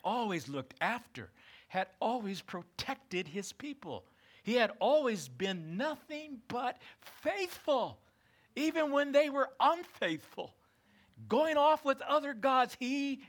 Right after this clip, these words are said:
remained faithful, and he does to us. Amen. Even in times of disaster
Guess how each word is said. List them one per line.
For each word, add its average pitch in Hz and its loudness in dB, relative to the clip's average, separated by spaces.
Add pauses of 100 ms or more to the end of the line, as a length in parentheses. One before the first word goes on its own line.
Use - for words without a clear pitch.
(100)
remained 190 -6 (440)
faithful, 135 -6
and 131 -10
he 156 -6
does 160 -6
to 139 -8
us. 110 -8
Amen. 151 -10 (920)
Even 285 0
in 262 0
times 240 0
of 233 0
disaster 214 0